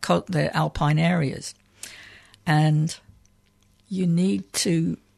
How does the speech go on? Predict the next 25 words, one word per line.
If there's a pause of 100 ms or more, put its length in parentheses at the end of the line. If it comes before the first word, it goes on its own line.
(300)
think
a-, (300)
think
outside
the
box
to
find
a
way
to
balance (1300)
this
valuable
history
that
you
want
to
exterminate
because
it's
called
a
pest